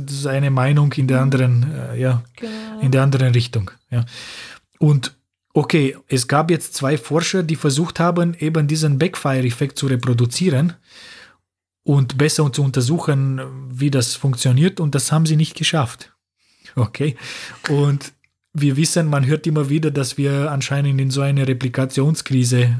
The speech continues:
Speaker 1: uns befinden, vor allem in der Psychologie, wo viele alte Studien nicht mehr reproduziert werden können. Und Studien, die aber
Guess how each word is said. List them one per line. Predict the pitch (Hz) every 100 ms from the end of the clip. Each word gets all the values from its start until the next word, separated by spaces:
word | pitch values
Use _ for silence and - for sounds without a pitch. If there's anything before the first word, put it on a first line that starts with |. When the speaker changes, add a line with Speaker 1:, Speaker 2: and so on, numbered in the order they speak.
| 185
Speaker 1:
uns | 135 123
befinden, | - 120 131 147 147 - - - -
vor | - 127
allem | 131 135
in | 135 131
der | 131 123 120
Psychologie, | - 127 135 123 113 131 156 _ - - - - _ _ _ _ _ _
wo | 120 135 131
viele | 120 - 156 156 151
alte | 131 151 156
Studien | 139 - 156 151 143
nicht | 143 156
mehr | 147
reproduziert | 135 120 131 127 123 - 160 - - 123
werden | 123 113 110
können. | 117 117 160 170 - - - - - _ _ _ -
Und | 143 139 135 123 - _ _ _ _ _ _
Studien, | - - 151 165 175 180 156
die | 156
aber | 143 143 143 139 135 156